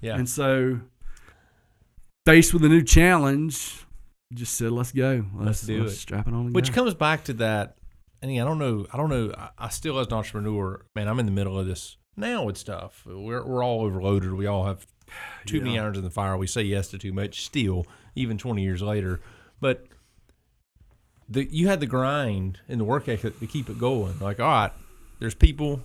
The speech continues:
Speaker 1: there's clients, there's stuff. I can see some benefit for me here. Southland's my passion. Southland's growing. But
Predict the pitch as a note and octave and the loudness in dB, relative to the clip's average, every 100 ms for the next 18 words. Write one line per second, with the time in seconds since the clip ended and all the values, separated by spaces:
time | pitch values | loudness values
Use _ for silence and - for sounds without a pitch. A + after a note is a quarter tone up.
0 | - G#2 - C#3+ C3 B2+ B2 - - - | -8 -8 -4 0 0 0 -2 -4 -14 -16
1 | _ - A2+ - C#3 A#2 A2+ - - - | _ -8 -6 -4 -2 0 0 -2 -10 -10
2 | - - C3+ - B2+ - A#2 G#2+ A2 G2+ | -6 -4 -4 -2 -4 -4 -4 -2 -2 -2
3 | A2+ G#2 G#2+ A#2 A2+ A2+ G#2+ G2+ _ _ | -4 -4 -2 0 0 -2 -2 -6 _ _
4 | - - C3 C3+ B2 G#2 G2 A#2+ A2+ - | -12 -6 -6 -4 -4 -4 -4 -4 -4 -6
5 | A2+ G#2+ A2+ A2 A2+ G#2+ A2+ G#2+ G#2 G2+ | -8 -6 -6 -6 -8 -8 -6 -4 -4 -6
6 | G2 - - _ _ _ _ _ - - | -8 -14 -20 _ _ _ _ _ -12 -6
7 | B2 | -6